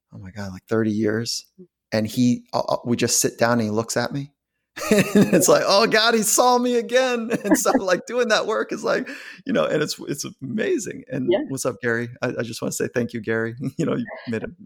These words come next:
Speaker 1: massive difference in my life. And so doing that work or taking risks on the field of play,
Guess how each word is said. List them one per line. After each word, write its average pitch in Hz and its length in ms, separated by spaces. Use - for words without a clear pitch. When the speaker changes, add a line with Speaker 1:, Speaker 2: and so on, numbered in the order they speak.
Speaker 1:
massive 117 380
difference 117 320
in 113 60
my 110 100
life. 110 240
And 143 220
so - 160
doing 185 300
that 170 140
work 175 280
or 185 120
taking 185 340
risks 185 280
on 170 120
the 160 80
field 160 320
of 123 100
play, 165 200